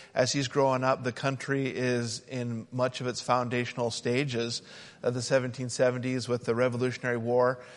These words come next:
and, and all those things. So God gave us some wonderful men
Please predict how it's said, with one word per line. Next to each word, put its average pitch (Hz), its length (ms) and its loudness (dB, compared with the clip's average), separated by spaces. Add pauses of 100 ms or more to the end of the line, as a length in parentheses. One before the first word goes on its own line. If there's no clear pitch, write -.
(220)
and, 123 480 0
and 123 160 -2
all 123 160 6
those 120 220 2
things. 120 320 -2 (340)
So 139 480 4 (260)
God 135 640 4 (720)
gave 151 300 4
us 156 120 2
some 123 280 -2
wonderful 143 500 0
men 117 460 0